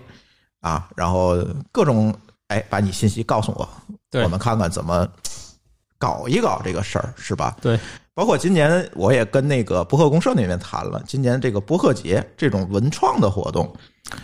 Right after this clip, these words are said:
Speaker 1: 可能也会在天津
Speaker 2: 嗯。
Speaker 1: 去好好的我们弄一下，看有没有这条件吧，可能还要看疫情的情况。
Speaker 2: 嗯。
Speaker 1: 如果有条件的话，也会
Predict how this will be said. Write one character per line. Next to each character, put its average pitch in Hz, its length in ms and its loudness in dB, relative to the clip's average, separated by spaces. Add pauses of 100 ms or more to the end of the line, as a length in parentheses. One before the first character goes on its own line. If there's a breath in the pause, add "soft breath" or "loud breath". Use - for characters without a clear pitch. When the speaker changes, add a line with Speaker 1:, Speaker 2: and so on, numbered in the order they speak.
(120 loud breath)
Speaker 1:
可 - 140 -6
能 113 120 2
也 110 120 0
会 156 120 0
在 160 120 2
天 - 200 -4
津 - 160 -4 (400)
Speaker 2:
嗯。 127 160 -4
Speaker 1:
去 98 400 0
好 98 200 -2
好 82 120 0
的 95 140 -4
我 98 80 -2
们 82 140 -8
弄 98 180 2
一 - 20 -2
下， - 120 -6
看 143 180 -2
有 101 100 0
没 135 60 0
有 127 100 4
这 98 60 4
条 - 240 -4
件 139 160 2
吧， 95 140 0
可 87 80 -8
能 90 100 -4
还 95 80 0
要 107 140 2
看 110 200 -6
疫 110 120 -4
情 - 180 -6
的 101 80 0
情 98 180 -8
况。 143 240 0 (380 loud breath)
Speaker 2:
嗯。 120 300 -2
Speaker 1:
如 110 80 2
果 107 100 6
有 90 100 2
条 90 160 -2
件 98 120 2
的 87 80 0
话， 92 220 -2
也 - 140 -8
会 110 240 2